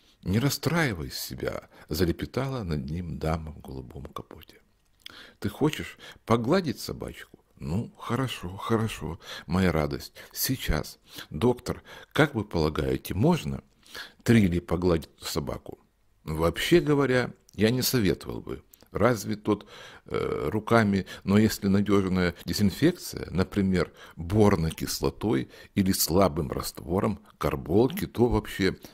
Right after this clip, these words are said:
собаку». «Сейчас, моя прелесть, сейчас. Итак, доктор, мы прикажем вымыть её борной кислотой и тогда. Но Трили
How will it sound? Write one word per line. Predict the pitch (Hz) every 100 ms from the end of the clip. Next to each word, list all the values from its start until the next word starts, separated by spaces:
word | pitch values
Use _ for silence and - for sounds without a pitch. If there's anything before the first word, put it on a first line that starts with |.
| _
собаку». | - - 131 113 69 87 85 87 85 87 85 85 85 85 76 80 - 85 98 - - _ _ _ _ _ _ - _
«Сейчас, | - - 78 - 80 104 -
моя | 90 101 101
прелесть, | - 85 78 82 - - -
сейчас. | - 101 - 76 - - - -
Итак, | - - - - - _ _
доктор, | 80 110 - - - - - - - -
мы | - 90 117 117 - -
прикажем | 104 - 123 113 87
вымыть | 76 156 135 -
её | 82
борной | 76 78 104 95 76
кислотой | - 78 78 76 - 139
и | - 104
тогда. | - 87 73 65 - - -
Но | 85 101
Трили | 90 - 80 147 190 170 170 160 151